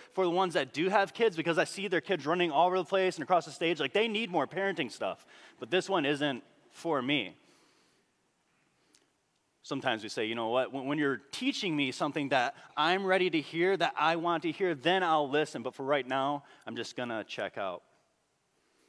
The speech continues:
Let's, uh, look at, uh, Jesus' response to this man. Go ahead, follow along with me in verse fourteen.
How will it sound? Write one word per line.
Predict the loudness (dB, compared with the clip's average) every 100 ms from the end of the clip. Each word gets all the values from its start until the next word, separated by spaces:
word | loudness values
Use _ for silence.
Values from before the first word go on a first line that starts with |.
| _ _ _ _ -16
Let's, | -4
uh, | -2 -2 -4
look | -8 -4
at, | -4
uh, | -2 -4 -6
Jesus' | -10 -12 -12 -12 -12
response | -12 -8 -6 -6 -6 -12 -18 -10
to |
this | -10 -8
man. | -10 -6
Go | -4
ahead, | -2
follow | -2 -2
along | -2
with | -6
me | -10
in | -8
verse | -8 -6
fourteen. | -10 -10 -10 -12